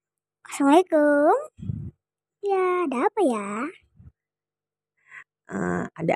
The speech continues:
Speaker 2: apa ya? Pertanyaan awalnya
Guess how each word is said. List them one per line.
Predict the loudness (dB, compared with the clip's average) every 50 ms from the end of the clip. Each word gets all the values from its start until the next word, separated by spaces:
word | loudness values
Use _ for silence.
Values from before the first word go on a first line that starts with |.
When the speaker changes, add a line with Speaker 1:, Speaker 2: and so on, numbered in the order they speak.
| -4
Speaker 2:
apa | -6 _ -2 0
ya? | 2 4 2 2 0 -2 -2 -2 0 0 0 -2 -4 -14 _ _ -20
Pertanyaan | _ -20 -20 _ -14 -14 -10 -8 -6 -6 -6 -6 -6 -6 -6
awalnya | -6 -6 -2 0 0 0 0 0 -2 -4 -4 -6